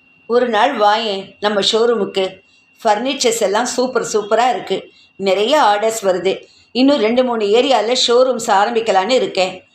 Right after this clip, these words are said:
உன் ப்ராஜெக்ட் எப்படி ஓடுது?" "கவர்மெண்ட்ல சாங்ஷன் பண்ணிட்டா வேலை ஆரம்பிச்சிருவோம். உன் லைன்லயே உனக்கு பொண்ணு பார்த்தா வசதியா இருக்கும்ல.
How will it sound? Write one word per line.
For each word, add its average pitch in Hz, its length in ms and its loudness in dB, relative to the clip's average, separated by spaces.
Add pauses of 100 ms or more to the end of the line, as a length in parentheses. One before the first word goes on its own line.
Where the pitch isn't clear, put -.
(320)
உன் 233 220 -2
ப்ராஜெக்ட் 254 440 0
எப்படி 226 320 0
ஓடுது?" 196 420 0 (1040)
"கவர்மெண்ட்ல 240 640 0
சாங்ஷன் 240 440 -2
பண்ணிட்டா 208 500 0
வேலை 214 300 2
ஆரம்பிச்சிருவோம். 185 760 -2 (960)
உன் 220 200 0
லைன்லயே 247 600 2
உனக்கு 226 340 -2
பொண்ணு 220 260 -2
பார்த்தா 226 380 0
வசதியா 214 460 2
இருக்கும்ல. 196 500 0